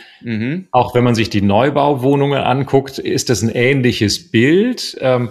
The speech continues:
Speaker 2: bei den Eigentumswohnungen aber, finde ich, muss man sehr sauber auseinanderhalten,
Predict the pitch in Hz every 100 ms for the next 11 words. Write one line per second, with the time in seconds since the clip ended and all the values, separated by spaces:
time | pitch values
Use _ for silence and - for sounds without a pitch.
0 | - 107 104 107 120 135 131 127 - 120
1 | 120 117 110 107 120 113 113 - 110 104
2 | 101 101 110 107 131 135 127 - 120 107
3 | 110 107 120 107 113 -